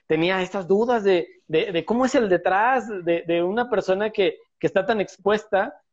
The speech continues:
y que lo hace de una manera tan, tan transparente, así que está, está bien padre, pero antes de despedirnos y antes de, de,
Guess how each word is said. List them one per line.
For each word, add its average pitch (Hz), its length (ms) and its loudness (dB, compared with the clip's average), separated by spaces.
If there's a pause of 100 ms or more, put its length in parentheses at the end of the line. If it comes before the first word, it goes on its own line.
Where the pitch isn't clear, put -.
y 175 160 -2
que 180 140 2
lo 180 160 6
hace 196 200 0
de 208 80 0
una 208 140 -2
manera 180 340 -2
tan, 160 440 -6
tan 151 200 -2
transparente, 151 580 0
así 185 200 -2
que 175 240 2 (260)
está, 165 480 0
está - 160 -4
bien 180 180 0
padre, 185 220 2
pero 190 160 2
antes 190 180 -2
de 190 100 -2
despedirnos 196 800 -2
y 131 240 -4
antes 139 260 -2
de, 131 180 0
de, 123 180 -10